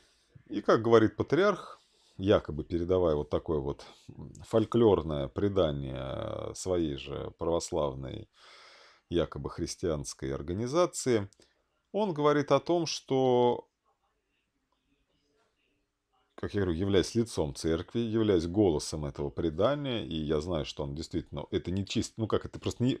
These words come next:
он же и свои мысли бывает высказывает. Я к чему говорю, что он высказывает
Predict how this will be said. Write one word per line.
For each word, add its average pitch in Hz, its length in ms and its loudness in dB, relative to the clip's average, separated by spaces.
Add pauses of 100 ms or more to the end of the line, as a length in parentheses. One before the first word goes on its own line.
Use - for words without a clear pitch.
он 107 160 0
же 107 100 2
и - 20 4
свои 131 300 4
мысли 90 240 -4
бывает 71 240 -4
высказывает. 82 460 -4
Я 82 100 -2
к - 40 -8
чему 110 220 -4
говорю, 95 220 0
что - 180 -4
он 87 140 -6
высказывает 131 680 -2